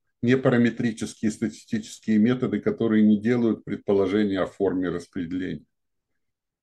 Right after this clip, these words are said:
Так что, хотя нормальное распределение является мощным инструментом, которым обладают статистики, оно не всегда является самым подходящим или точным подходом к анализу данных.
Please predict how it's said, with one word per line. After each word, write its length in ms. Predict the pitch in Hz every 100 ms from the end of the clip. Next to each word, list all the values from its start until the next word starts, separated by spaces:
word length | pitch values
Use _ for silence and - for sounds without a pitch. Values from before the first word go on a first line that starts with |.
| -
Так 260 | 151 170
что, 520 | - - - 80 - -
хотя 560 | - 104 143 143 135
нормальное 680 | 123 117 117 139 147 135 123
распределение 680 | 120 - - 120 131 120 113
является 440 | 113 120 120 -
мощным 460 | 117 151 147 113 107
инструментом, 720 | - - 82 82 71 - - _ _ _ _ -
которым 440 | 107 127 113 107
обладают 560 | 101 107 98 104 98 -
статистики, 720 | - - 87 - - - 82
оно 460 | 87 101 123 147
не 180 | 151 143
всегда 460 | 135 - 135 143 147
является 500 | 135 123 120 113 -
самым 340 | - 120 110
подходящим 720 | 107 104 107 101 117 110 104 92
или 120 | 92
точным 460 | - 107 - 98
подходом 640 | 87 90 - 127 107 85 - _ _ _ _ -
к 60 |
анализу 520 | 98 98 98 85 87
данных. 400 | 82 95 80 69